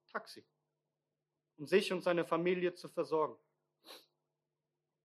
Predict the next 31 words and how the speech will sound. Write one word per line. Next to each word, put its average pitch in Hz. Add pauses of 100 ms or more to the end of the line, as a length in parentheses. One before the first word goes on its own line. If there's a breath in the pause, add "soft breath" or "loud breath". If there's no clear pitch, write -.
(380)
Eines 139
Tages 180
fuhr 175
er 139
Taxi, 247
also 143
vor 156
ein 147
paar 170
Wochen 170
ist 143
das 143
passiert, - (840)
und 156
dort 175
hatte 196
er 185
einen 170
hinduistischen 180
Fahrgast. 175
Er, 131 (460)
er 143
brachte 180
ihm 175
das 165
Evangelium, 170
er 139
überreichte 160
ihm 175
ein 160
Traktat. 165